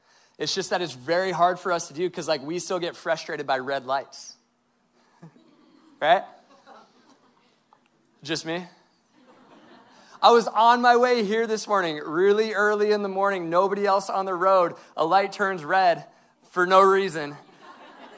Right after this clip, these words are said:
And the crosswalk sign goes to walk. Like, nobody's, nobody's crossing the street,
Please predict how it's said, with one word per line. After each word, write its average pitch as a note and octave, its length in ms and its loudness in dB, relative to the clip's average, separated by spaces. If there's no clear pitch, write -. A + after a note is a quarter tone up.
And F3+ 140 -4
the G3 60 2
crosswalk A#3+ 640 8
sign A3+ 320 4
goes A3 240 2
to G#3+ 80 0
walk. A3 500 10
Like, B3 200 6
nobody's, C#4+ 440 4
nobody's C4+ 400 2
crossing C#4 340 4
the C4 80 -6
street, C#4+ 400 -4